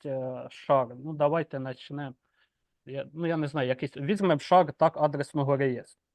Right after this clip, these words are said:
Ми зараз відкинемо умовно, що зараз є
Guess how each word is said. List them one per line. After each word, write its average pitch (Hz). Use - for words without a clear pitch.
Ми 156
зараз 151
відкинемо 151
умовно, 147
що 135
зараз 135
є 139